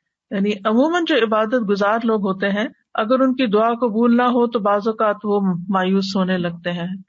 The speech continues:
اتنی دعا کی پھر کچھ نہیں ہوا، یا پھر یہ کہ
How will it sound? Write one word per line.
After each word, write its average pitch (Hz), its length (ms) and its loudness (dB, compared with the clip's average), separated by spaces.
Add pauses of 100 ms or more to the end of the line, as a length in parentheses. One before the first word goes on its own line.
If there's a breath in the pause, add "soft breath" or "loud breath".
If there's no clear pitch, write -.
(160)
اتنی 214 280 0
دعا 185 280 2
کی 190 340 -4
پھر 180 100 -6
کچھ 180 320 -6
نہیں 180 120 -2
ہوا، 170 240 -2 (380)
یا 233 260 2
پھر 262 120 0
یہ 285 220 2
کہ 294 260 0